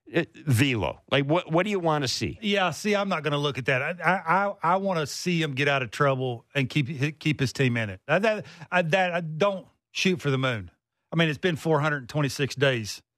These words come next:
Speaker 2: since his last start in the big leagues. I don't care what he's done in the minor leagues. In the big leagues, facing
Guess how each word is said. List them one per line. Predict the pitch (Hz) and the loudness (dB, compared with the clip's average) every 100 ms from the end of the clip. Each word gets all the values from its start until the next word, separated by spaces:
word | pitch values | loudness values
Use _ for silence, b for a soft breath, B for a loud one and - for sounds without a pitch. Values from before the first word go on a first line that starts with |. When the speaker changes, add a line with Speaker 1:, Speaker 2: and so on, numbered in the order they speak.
| _ - | _ -2
Speaker 2:
since | 160 - | -2 0
his | 135 110 | 0 2
last | 131 110 | 2 0
start | - 135 | 0 0
in | 117 | 0
the | |
big | 123 139 127 | 0 0 0
leagues. | 120 135 | -2 0
I | |
don't | 160 127 | -2 0
care | 139 | 0
what | 123 | 0
he's | 117 | -2
done | 98 123 | -2 -2
in | |
the | 113 | -2
minor | 120 123 | 0 0
leagues. | 123 131 - B B - | -2 -4 -8 B B -4
In | 202 185 | 0 0
the | 160 | 0
big | 180 185 | -2 0
leagues, | 185 180 143 | -2 -2 -4
facing | - 190 - 180 170 | 0 0 2 0 0